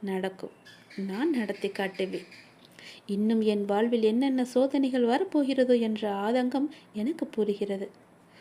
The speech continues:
வாழ்வில் சோதனை என்பது சாதாரண நிகழ்வுதான். அதன் மூலம் நீ பெற்ற பாடம் என்ன? அந்த அனுபவத்தை கொண்டு எதிர்வரும் சூழ்நிலைகளை எப்படி நீ சமாளிக்கப் போகிறாய் என்பதில்தான் உன்னுடைய வாழ்க்கையின் தாத்பரியமே அடங்கியிருக்கிறது கண்மணி.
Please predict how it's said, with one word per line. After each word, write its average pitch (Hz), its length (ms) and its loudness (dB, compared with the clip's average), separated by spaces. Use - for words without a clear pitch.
வாழ்வில் 202 420 2
சோதனை 220 480 2
என்பது 214 340 2
சாதாரண 294 600 0
நிகழ்வுதான். 208 560 -2
அதன் 196 260 0
மூலம் 233 280 2
நீ 226 160 0
பெற்ற 214 440 -2
பாடம் 240 480 0
என்ன? 247 340 2
அந்த 302 260 8
அனுபவத்தை 330 560 2
கொண்டு 254 380 2
எதிர்வரும் 254 580 2
சூழ்நிலைகளை 247 800 4
எப்படி 311 360 0
நீ 247 180 4
சமாளிக்கப் 262 640 2
போகிறாய் 220 440 4
என்பதில்தான் 208 580 0
உன்னுடைய 233 440 4
வாழ்க்கையின் 214 680 -2
தாத்பரியமே 214 800 0
அடங்கியிருக்கிறது 202 840 -2
கண்மணி. 202 400 -4